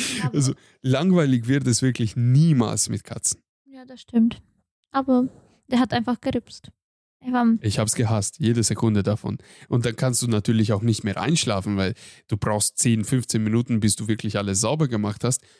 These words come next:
Speaker 2: Und dann hast du, die Decke ist nass. Also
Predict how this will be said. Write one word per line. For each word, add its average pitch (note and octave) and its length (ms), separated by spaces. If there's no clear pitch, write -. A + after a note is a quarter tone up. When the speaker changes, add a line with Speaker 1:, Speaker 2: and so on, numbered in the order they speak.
Speaker 2:
Und A#2 180
dann G#2 140
hast G#2+ 200
du, G#2+ 60
die A#2+ 80
Decke A2+ 320
ist G2+ 200
nass. D3 380
Also G2+ 340